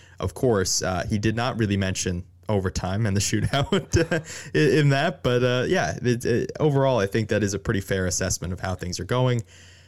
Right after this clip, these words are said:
Uh, and Rick, we'll move on to the, uh, final quote that we have here from Marc Bergevin.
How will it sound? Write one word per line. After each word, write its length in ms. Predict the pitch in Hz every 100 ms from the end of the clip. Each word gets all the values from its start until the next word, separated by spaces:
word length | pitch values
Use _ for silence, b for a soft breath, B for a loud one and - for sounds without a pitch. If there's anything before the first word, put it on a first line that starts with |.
| B
Uh, 200 | - 95 -
and 280 | 110 113 107 127
Rick, 240 | 127 -
we'll 80 | 135
move 220 | 151 123
on 340 | 104 110 107 -
to 340 | - 113 101
the, 280 | 90 87 90
uh, 100 | 87
final 340 | - 131 131 120
quote 280 | - 101
that 120 | - 80
we 100 | 87
have 280 | 90 90 -
here 160 | 87
from 240 | - 80 82
Marc 200 | 67 -
Bergevin. 720 | 170 156 135 131 127 117